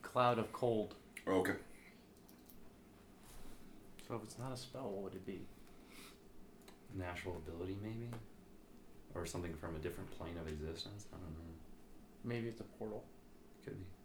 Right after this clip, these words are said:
Speaker 3: be. <laughs> Jump through!
Speaker 1: Uh,
Speaker 3: Calls me to the other
Speaker 2: Yeah.
Speaker 3: side.
Speaker 1: I, I'm the only one wearing armor. Those two fucks are in robes. So,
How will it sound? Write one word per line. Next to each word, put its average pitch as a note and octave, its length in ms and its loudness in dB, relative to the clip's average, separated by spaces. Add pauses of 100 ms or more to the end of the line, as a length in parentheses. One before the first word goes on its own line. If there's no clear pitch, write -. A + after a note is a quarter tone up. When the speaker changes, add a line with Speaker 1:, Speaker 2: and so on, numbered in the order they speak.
(1300)
Speaker 3:
be. D#3+ 60 6
<laughs> - 80 0
Jump D3 280 12
through! G3+ 420 12 (240)
Speaker 1:
Uh, C3 400 10
Speaker 3:
Calls B2 180 12
me C3 120 12
to - 80 12
the - 180 12
other E2 100 12
Speaker 2:
Yeah. - 60 12
Speaker 3:
side. - 280 10 (120)
Speaker 1:
I, - 340 8
I'm F3 100 12
the F#3 140 12
only C#3+ 180 12
one C#3+ 300 10
wearing C3 280 12
armor. B2 360 12
Those A#2+ 220 10
two D#3 100 4
fucks C3 320 8
are B2+ 80 6
in A2+ 180 4
robes. A#2+ 440 10 (720)
So, C3+ 540 12